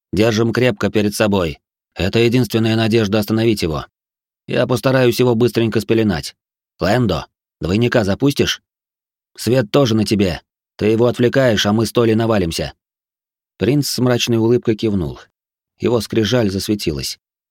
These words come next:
Я увидел глифы, которые Лэндо ловко выводил из рунного круга. Первая руна, уже знакомый двойник, полностью копирующий аборигена, только просвечивающийся насквозь, если направить луч фонаря. Вторая,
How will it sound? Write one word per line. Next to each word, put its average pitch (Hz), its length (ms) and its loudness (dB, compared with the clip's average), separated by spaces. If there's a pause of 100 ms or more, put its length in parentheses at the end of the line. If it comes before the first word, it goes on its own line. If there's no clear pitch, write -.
(100)
Я 90 180 -2
увидел 95 340 0
глифы, 101 360 0
которые 92 480 -2
Лэндо 98 340 0
ловко 98 320 -2
выводил 92 460 0
из 90 220 -6
рунного 90 360 -2
круга. 71 360 -8 (800)
Первая 110 360 2
руна, 123 260 2
уже 87 240 -2
знакомый 98 440 0
двойник, 95 420 -2 (420)
полностью 127 420 -2
копирующий 104 580 0
аборигена, 87 640 -2 (420)
только 90 240 -4
просвечивающийся 90 880 0
насквозь, 98 480 -2
если 82 200 -4
направить 85 460 -4
луч 85 160 -2
фонаря. 80 420 -4 (580)
Вторая, 110 500 -2